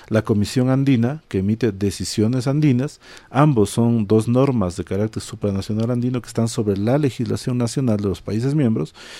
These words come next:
y la Secretaría General, que emite resoluciones que también tienen valor de derecho comunitario, que está por encima de las leyes nacionales. Entonces,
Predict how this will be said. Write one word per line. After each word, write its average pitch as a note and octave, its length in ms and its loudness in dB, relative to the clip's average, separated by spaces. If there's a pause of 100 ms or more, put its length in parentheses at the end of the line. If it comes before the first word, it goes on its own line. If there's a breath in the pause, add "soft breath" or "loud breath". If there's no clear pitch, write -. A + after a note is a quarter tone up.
(100)
y E3 80 6
la F3 100 10
Secretaría D#3+ 520 4
General, C3 440 0 (440 soft breath)
que C3 400 4
emite A2+ 540 2
resoluciones A2+ 800 0
que - 80 -14
también G2+ 340 -2
tienen G#2+ 320 0
valor F#2+ 380 -2 (340 loud breath)
de G2 80 -2
derecho F#2+ 380 -4
comunitario, F#2 680 -4
que - 100 -10
está - 160 -6
por F#2 180 -6
encima G#2+ 360 -4
de G2+ 100 -2
las F2 160 -6
leyes F#2 260 -4
nacionales. D2 540 -10
Entonces, A#2+ 440 -4